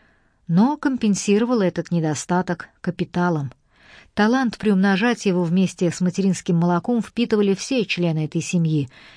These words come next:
и леди Пламсбери не была исключением. Ее супруг полагал, что женится на деньгах, но стараниями стряпчих своего отца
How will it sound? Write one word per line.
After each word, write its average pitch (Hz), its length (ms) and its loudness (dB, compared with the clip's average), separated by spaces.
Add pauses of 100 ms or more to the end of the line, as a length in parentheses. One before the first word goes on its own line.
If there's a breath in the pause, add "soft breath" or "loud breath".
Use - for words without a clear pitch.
(140 loud breath)
и 208 220 4
леди 262 380 2
Пламсбери 208 800 0
не 202 220 2
была 180 360 2
исключением. 151 800 -4 (760)
Ее 247 360 4
супруг - 440 -4
полагал, 190 500 2
что - 460 -2
женится 202 540 -2
на 202 120 0
деньгах, 185 640 -4 (420 soft breath)
но 185 300 2
стараниями 175 640 0
стряпчих 226 560 -2
своего 170 380 0
отца 165 480 -4